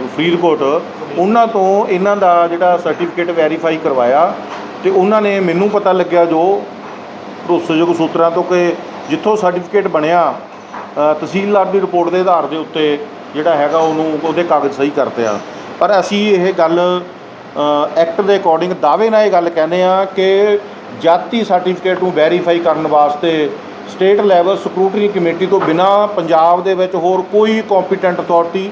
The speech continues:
ਨਹੀਂ ਹੈ। ਡੀ ਸੀ ਕੋਈ ਕਿਸੇ ਵੀ ਜ਼ਿਲ੍ਹੇ ਦਾ ਵਾ, ਉਹ ਉਸ ਕੰਪੀਟੈਂਟ ਅਥਾਰਟੀ ਦਾ ਅੰਗ ਹੀ ਹੈ ਨੀਗਾ। ਸੋ ਜੋ ਫਰੀਦਕੋਟ ਰਿਟਰਨਿੰਗ ਅਫਸਰ ਜੀ ਨੇ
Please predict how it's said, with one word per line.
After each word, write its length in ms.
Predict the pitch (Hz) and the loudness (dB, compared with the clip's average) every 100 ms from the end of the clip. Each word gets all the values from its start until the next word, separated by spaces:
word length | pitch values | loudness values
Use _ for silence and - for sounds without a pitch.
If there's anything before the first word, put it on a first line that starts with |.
| - - 165 | -12 -12 -2
ਨਹੀਂ 220 | 196 220 - | 0 0 -2
ਹੈ। 120 | 98 - - - - - - - - - - - - - - - | -6 -8 -18 -18 -16 -16 -16 -16 -16 -16 -16 -14 -14 -14 -12 -4
ਡੀ 140 | 165 202 | -2 0
ਸੀ 240 | - 240 | 0 2
ਕੋਈ 220 | 233 208 | 4 4
ਕਿਸੇ 300 | 208 202 226 | 2 0 0
ਵੀ 120 | 220 | 0
ਜ਼ਿਲ੍ਹੇ 240 | 185 185 202 | 0 2 4
ਦਾ 140 | 185 | 4
ਵਾ, 300 | 165 170 175 170 - - - - | 4 4 2 -2 -16 -18 -8 0
ਉਹ 280 | 202 208 202 | 4 6 4
ਉਸ 160 | 202 | 2
ਕੰਪੀਟੈਂਟ 600 | 202 175 165 185 185 185 | -2 -2 -2 -2 -2 -2
ਅਥਾਰਟੀ 460 | 175 165 175 190 196 | -2 0 2 0 0
ਦਾ 240 | 190 185 - | 2 2 0
ਅੰਗ 220 | 185 196 | 0 0
ਹੀ 140 | 202 170 | 0 0
ਹੈ 80 | 147 | -2
ਨੀਗਾ। 300 | 127 110 92 - - - - - - | -4 -6 -8 -12 -16 -14 -14 -14 -6
ਸੋ 80 | 185 | -4
ਜੋ 540 | 170 165 220 233 226 - - - - - | 0 2 4 4 2 -4 -14 -18 -14 -8
ਫਰੀਦਕੋਟ 540 | 165 180 190 190 185 185 185 190 | -4 -2 2 2 2 0 0 -4
ਰਿਟਰਨਿੰਗ 500 | 170 135 156 175 175 | -4 -2 -2 0 0
ਅਫਸਰ 300 | 165 - 165 | 0 0 -2
ਜੀ 140 | 175 | 0
ਨੇ 300 | 175 175 165 | 0 0 -2